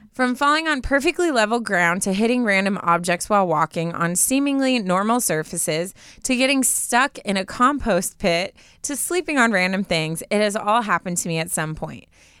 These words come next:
This one particularly stands out. I was in college at the time. I attended design school in my hometown, and the campus was quite far from the city limits, which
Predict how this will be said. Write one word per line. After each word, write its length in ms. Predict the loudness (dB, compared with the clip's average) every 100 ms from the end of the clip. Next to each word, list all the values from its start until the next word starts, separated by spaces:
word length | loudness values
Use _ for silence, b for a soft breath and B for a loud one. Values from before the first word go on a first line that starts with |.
| b
This 240 | 0 0
one 340 | 0 2 2 -2
particularly 1040 | -4 -4 -2 -4 -2 0 0 0 -2 -4 -2
stands 460 | -4 -2 -2 -4 -6
out. 220 | -10 -12 _ _ b b b
I 100 | -2
was 140 | 0 0
in 120 | -2
college 400 | 2 2 2 0
at 120 | -2
the 80 | -2
time. 380 | 0 0 0 0
I 60 | 2
attended 480 | 2 0 -2 -2 -2
design 420 | -2 0 0 0
school 300 | -2 2 2
in 160 | 2
my 120 | -2 -2
hometown, 640 | -2 -4 -4 -4 -6 -8 -14 B B
and 120 | -2
the 60 | -2
campus 420 | 0 -2 -2 -6
was 160 | -8
quite 340 | -4 0 0 0
far 280 | 0 0 0
from 160 | -4
the 60 | -4
city 300 | 0 0 0
limits, 500 | -4 -6 -8 -6 -4
which 260 | -2 -2